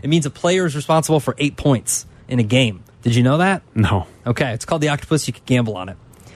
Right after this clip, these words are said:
Speaker 1: Just so you know, for
Speaker 2: I've
Speaker 1: next
Speaker 2: ne-, I have never heard that
Speaker 1: Really?
Speaker 2: until this moment.
Speaker 1: Really?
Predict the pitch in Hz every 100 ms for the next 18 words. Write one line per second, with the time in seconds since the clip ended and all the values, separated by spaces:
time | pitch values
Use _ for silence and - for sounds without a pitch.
0 | - - 131 - 131 123 107 117 120 139
1 | 143 - - 156 175 143 139 135 151 139
2 | 135 143 214 480 453 156 135 127 - 113
3 | 101 85 - 269 339 214 120 123